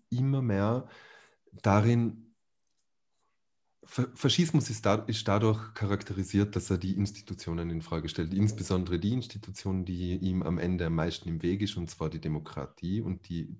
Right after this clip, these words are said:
die Institutionen der Demokratie, und zwar die Wahl. Und ich bin einfach ein massiver, massiver, massiver Gegner von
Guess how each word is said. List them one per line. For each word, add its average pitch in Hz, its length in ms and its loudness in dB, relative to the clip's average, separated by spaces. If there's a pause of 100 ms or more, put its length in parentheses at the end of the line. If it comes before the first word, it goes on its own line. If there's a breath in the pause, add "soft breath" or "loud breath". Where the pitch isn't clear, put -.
die 85 180 -4 (420 loud breath)
Institutionen 95 800 0
der 87 120 0
Demokratie, 87 560 -4
und 90 120 -4
zwar 80 200 -6
die 80 120 -8
Wahl. 67 320 -8 (600 loud breath)
Und 101 260 -2
ich - 220 -8
bin 139 320 4
einfach 110 460 2
ein 98 260 0
massiver, 151 760 0
massiver, 139 600 -2
massiver 120 580 -2
Gegner 123 680 2 (120)
von - 220 -6